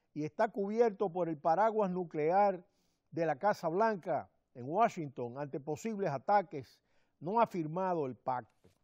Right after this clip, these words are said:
Japón debería seguir el espíritu de su constitución pacifista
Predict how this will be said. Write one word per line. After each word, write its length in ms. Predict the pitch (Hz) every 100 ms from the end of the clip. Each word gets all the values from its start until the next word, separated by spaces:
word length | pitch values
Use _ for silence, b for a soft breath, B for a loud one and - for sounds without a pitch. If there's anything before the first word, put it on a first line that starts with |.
| _ _ _ _ -
Japón 380 | 127 196 233
debería 360 | 220 202 202 233
seguir 360 | - 208 233 220
el 100 | 185
espíritu 640 | - 247 240 185 202 180
de 80 | 175
su 160 | 214
constitución 720 | 190 185 185 151 175 190 233
pacifista 800 | 202 196 185 156 220 208 _ 104